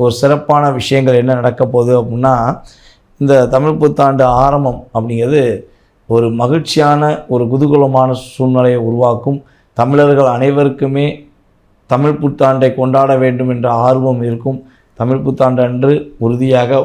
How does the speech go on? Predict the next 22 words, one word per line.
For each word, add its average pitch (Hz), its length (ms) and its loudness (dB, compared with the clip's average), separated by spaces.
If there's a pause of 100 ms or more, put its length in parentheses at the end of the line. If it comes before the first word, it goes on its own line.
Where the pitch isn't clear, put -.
உங்களுடைய 143 400 2 (160)
அருகில் 147 380 2
இருக்கும் 127 340 -6 (460)
அம்மன் 147 380 -2
வழிபாடு 127 560 2 (240)
அல்லது 120 280 -2 (220)
சிவன் 135 360 -2
வழிபாடு 123 500 0 (480)
அல்லது 127 240 2 (100)
பெருமாள் 127 380 0
வழிபாடு 117 480 -4
சம்பந்தப்பட்ட 120 640 -6
வழிபாடுகளை 127 600 0 (300)
மறக்காம 135 600 0
வழிபாடு 113 400 -4
செய்யுங்க. 113 320 -10 (480)
So, - 140 -2
இந்த 131 200 2
வழிபாடுகளை 143 640 2
நீங்க 123 300 -2
பின்பற்றும் 127 500 -2
போது 123 180 -2